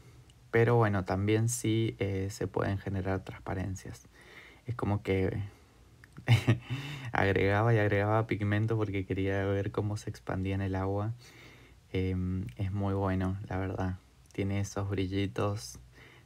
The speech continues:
tan finos que, que se van expandiendo en el agua y es muy gratificante ver cómo lo hace. Pero bueno, em, traté de controlarme al final para poder mostrar si realmente tenía transparencia o no.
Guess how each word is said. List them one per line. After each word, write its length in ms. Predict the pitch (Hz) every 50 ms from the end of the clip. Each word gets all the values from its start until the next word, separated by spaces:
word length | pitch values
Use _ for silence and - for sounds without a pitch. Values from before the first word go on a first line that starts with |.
| _ _ -
tan 240 | 107 104 107 113 117
finos 520 | - - 110 107 110 110 110 117 117 -
que, 600 | - - 101 95 92 92 - - - - - - -
que 100 | - -
se 140 | 101 - 95
van 140 | 95 95 101
expandiendo 640 | 113 - - - 95 95 92 92 98 101 104 107
en 80 | 104 104
el 120 | 92 92
agua 360 | 95 95 95 104 107 107 107 -
y 380 | - - 95 92 95 98 95 - - 110 110 - - -
es 100 | 101 92
muy 160 | 98 101 104
gratificante 640 | 101 98 - 107 - - - - 98 92 92 92 92
ver 200 | 95 95 98 - - - - - - - - - - _ _ -
cómo 240 | - 101 98 95 92
lo 160 | 92 95 95
hace. 380 | 92 92 - - - - - - - - _ _ - _ _ _ _ - - - - - - - - _ _
Pero 180 | - - 107 101
bueno, 260 | 98 95 92 92 92 - - -
em, 420 | 95 98 101 98 - - - -
traté 300 | - - 92 - - -
de 80 | 95 -
controlarme 500 | 98 95 95 95 98 98 95 95 104 104
al 80 | 101
final 360 | - - 101 104 101 101 107
para 320 | - - - 101 92 90 92
poder 340 | - - 92 92 92 92 98
mostrar 640 | 98 95 95 - - - - 101 98 101 104 113 120 - - - - - - - _ _
si 140 | - - -
realmente 480 | - 98 92 92 95 98 95 92 98 95
tenía 340 | - 95 95 95 95 92 -
transparencia 1080 | - 101 101 101 98 - - - 101 98 95 98 98 98 95 - - 101 104 101 - -
o 120 | 98 98
no. 220 | 98 98 95 92